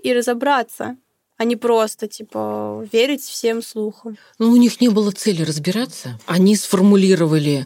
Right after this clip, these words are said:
Speaker 2: они услышали ту подсказку. Когда они с ним разговаривали, они поняли, что что-то не так,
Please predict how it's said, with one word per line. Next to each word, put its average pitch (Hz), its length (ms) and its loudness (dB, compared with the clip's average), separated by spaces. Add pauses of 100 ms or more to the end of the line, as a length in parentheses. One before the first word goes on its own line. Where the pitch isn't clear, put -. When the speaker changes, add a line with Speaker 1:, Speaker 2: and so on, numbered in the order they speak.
(140)
Speaker 2:
они 202 220 4
услышали 214 680 2
ту 180 140 0
подсказку. 165 840 -2 (960)
Когда 208 240 0
они 247 160 4
с - 80 -4
ним 247 120 4
разговаривали, 247 680 2 (300)
они 220 220 4
поняли, 285 400 4
что - 240 -2
что-то - 280 -2
не 226 120 6
так, - 340 -6